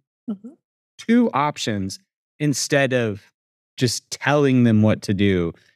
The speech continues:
Speaker 2: is so powerful.
Speaker 1: Yeah.
Speaker 2: So connection,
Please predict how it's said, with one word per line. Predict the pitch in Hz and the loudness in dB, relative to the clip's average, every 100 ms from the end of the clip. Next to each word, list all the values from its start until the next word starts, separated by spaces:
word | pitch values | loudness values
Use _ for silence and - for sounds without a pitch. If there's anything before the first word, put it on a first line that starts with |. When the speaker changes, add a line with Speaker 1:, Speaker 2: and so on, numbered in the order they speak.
| _ | _
Speaker 2:
is | 117 | -4
so | - - 123 | 0 0 -2
powerful. | 107 104 101 90 85 92 85 - | -4 -6 -6 -8 -8 -8 -8 -10
Speaker 1:
Yeah. | _ _ _ - | _ _ _ -12
Speaker 2:
So | - 139 110 - - | -2 0 0 -4 -12
connection, | - 123 127 160 - - 151 139 135 | -4 0 2 0 -2 0 0 2 0